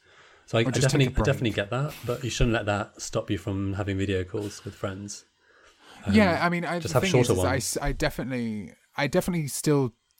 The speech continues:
Speaker 2: text, uh, people a lot more. So rather than kind of saving all the gossip for, like, a brunch or something like that, I will definitely make sure that I text my friends a lot more. And, you know, I can certainly say that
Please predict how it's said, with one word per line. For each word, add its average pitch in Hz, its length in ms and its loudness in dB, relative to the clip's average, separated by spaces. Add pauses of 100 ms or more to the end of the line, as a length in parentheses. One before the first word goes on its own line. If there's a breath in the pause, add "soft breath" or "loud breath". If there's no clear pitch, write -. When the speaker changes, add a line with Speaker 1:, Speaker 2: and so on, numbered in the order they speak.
(140)
Speaker 2:
text, - 520 -6
uh, 110 120 -4
people 113 440 -2
a 110 40 -4
lot 107 200 -2
more. 104 320 -6
So 127 160 0
rather 113 400 0
than 107 300 -4
kind 107 300 -4
of 101 420 -6
saving 107 600 -4
all 110 180 -8
the 110 100 -10
gossip 123 460 -4
for, 110 480 0
like, 107 180 -2
a 110 60 -6
brunch 139 340 -2
or 123 60 -6
something 113 300 -4
like 107 180 -2
that, 120 360 0
I 110 120 -4
will 104 160 -4
definitely 107 340 -6
make 101 180 -8
sure 104 200 -8
that 104 80 -6
I 104 100 -8
text - 360 -8
my 104 100 -6
friends 98 440 -6
a 110 80 -10
lot 101 200 -4
more. 101 440 -4 (100)
And, 101 440 -8 (320)
you 107 100 -8
know, 98 180 -6
I 101 160 -6 (100)
can 101 340 -10 (380 loud breath)
certainly 107 920 -2 (1040)
say 104 400 -2
that 95 240 -8